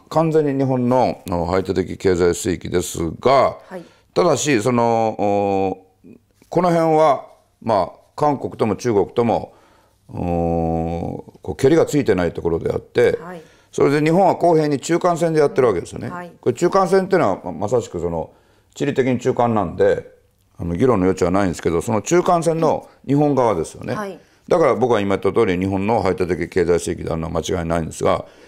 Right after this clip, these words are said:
Speaker 1: この中間線を認めないと話がおかしくなってしまうわけですけれども、で、これについて、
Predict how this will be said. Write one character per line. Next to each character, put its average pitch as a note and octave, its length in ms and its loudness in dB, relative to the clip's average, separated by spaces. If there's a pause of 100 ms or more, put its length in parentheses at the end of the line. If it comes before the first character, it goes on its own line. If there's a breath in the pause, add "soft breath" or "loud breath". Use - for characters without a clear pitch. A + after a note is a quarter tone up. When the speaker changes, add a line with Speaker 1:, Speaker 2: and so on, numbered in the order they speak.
(240 loud breath)
Speaker 1:
こ D3+ 100 2
の C3+ 100 0
中 G#3 280 2
間 G#3 240 0
線 F#3+ 140 0
を F3+ 120 -2
認 G3+ 140 0
め G#3 80 0
な G3 160 2
い - 60 -4
と A2+ 80 2
話 A#2+ 260 0
が G2 60 2
お G2 80 0
か A#2 100 2
し - 80 -10
く F2 80 -6
な F2 120 -2
っ - 40 -8
て - 100 -12
し - 140 -10
ま F2 80 0
う E2 60 0
わ D#2 80 -2
け E2+ 80 -6
で - 80 -12
す - 120 -16
け - 60 -12
れ E2+ 80 -8
ど F#2+ 120 -10
も、 F#2 280 -2 (720 loud breath)
で、 C3 340 4 (520 loud breath)
こ - 100 -2
れ D#3+ 100 2
に D#3+ 140 -2
つ E3 140 0
い C3+ 160 0
て、 B2 440 2